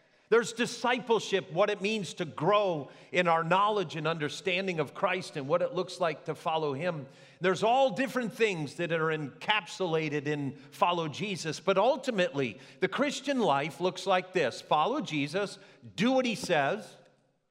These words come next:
and serve others. And so in the midst of this, we've been having a several-week journey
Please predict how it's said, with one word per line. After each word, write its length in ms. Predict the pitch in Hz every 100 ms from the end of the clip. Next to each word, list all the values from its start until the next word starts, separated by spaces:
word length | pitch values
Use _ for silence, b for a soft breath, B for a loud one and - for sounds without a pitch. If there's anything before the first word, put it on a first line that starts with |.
| _ _ _ _ _
and 280 | 113 131 156
serve 280 | 151 120 117
others. 300 | 104 87 76 - _ _ _ _ _ _ _ _ _ _ _
And 160 | 156 180
so 200 | 247 240
in 80 | 226
the 80 |
midst 340 | 208 294 - -
of 140 | 160
this, 280 | 143 160 -
we've 200 | 180 185
been 180 | 190 170
having 380 | 151 196 185 170
a 120 | 151
several-week 680 | 139 226 220 214 175 180 131
journey 440 | 147 143 120 123